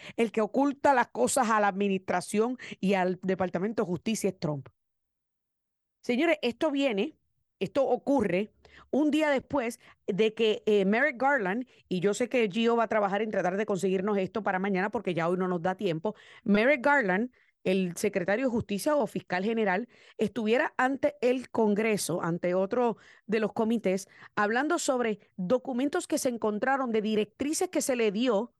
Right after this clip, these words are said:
a muchos de los miembros de, de, de, a los marshals, a los U S marshals, de no arrestar, detener o procesar a ninguno de los que se estuvieron manifestando frente a los hogares de los miembros del Tribunal Supremo, pese a que existe una ley que lo prohíbe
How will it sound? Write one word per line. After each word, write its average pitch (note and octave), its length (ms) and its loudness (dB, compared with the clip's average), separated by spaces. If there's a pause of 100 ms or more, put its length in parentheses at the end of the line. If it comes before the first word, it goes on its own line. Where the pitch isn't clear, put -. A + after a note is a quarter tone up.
(680)
a A3+ 100 0
muchos B3+ 300 -4
de C4+ 100 4
los A#3 140 0
miembros B3+ 280 2
de, B3+ 200 0
de, G3+ 320 0
de, G3 240 0
a G3 100 -2
los F#3+ 140 0
marshals, A3+ 500 -2
a F3+ 80 -2
los F#3 120 0
U A#3 140 0
S C#4 140 -2
marshals, C4 360 -4 (320)
de G#3+ 200 4
no B3 220 2
arrestar, C4 640 0
detener G3+ 580 0 (540)
o C#4+ 200 2
procesar B3 720 0
a A#3 100 2
ninguno A3 380 2
de D#4 60 4
los C4 100 -2
que A#3 100 -4
se G#3+ 100 -4
estuvieron C#4 340 0
manifestando C4+ 580 0
frente C#4+ 400 -2 (260)
a G#3+ 120 2
los G3+ 260 4
hogares A3 460 2
de G3 80 4
los F#3 100 2
miembros A#3+ 260 2
del G3+ 140 -2
Tribunal F#3 320 0
Supremo, G#3+ 420 -4 (100)
pese D4 420 -2 (300)
a G#3 100 -2
que - 100 -8
existe B3+ 360 0
una A#3+ 200 4
ley A#3+ 280 0
que B3 160 4
lo G#3 220 2
prohíbe G3+ 540 2